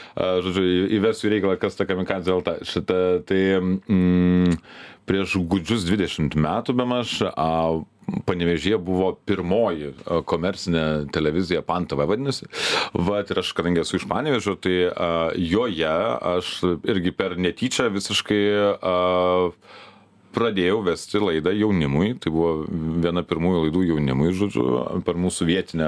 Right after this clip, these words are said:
Panevėžio televiziją. Vat, ir Vaitulionis buvo, buvo vedėjėlis <laughs> šitą laidos. Tai realiai, vat, nuo tada mano, e, kažkokia tai karjera ir prasidėjo, te-,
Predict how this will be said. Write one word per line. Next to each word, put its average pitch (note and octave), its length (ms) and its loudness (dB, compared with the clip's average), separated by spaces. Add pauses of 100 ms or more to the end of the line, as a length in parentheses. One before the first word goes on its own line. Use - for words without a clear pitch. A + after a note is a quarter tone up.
Panevėžio D2+ 400 -2
televiziją. A2 460 0 (460)
Vat, D3+ 440 -2
ir B2+ 640 2 (420)
Vaitulionis G2 560 0
buvo, F2 240 2
buvo G2 240 2
vedėjėlis G#2 680 0
<laughs> - 100 2
šitą B3+ 320 -2 (320)
laidos. C#3+ 340 0 (240)
Tai C#3 160 0 (120)
realiai, A#2 440 0
vat, A#2 320 -4
nuo B2 300 0
tada A#2 460 0
mano, A#2+ 340 0 (140)
e, G#2 280 2 (380)
kažkokia F#2+ 500 -2
tai G2 80 -2
karjera F#2 520 0
ir G#2 200 -2
prasidėjo, G#2 680 0
te-, F2 220 0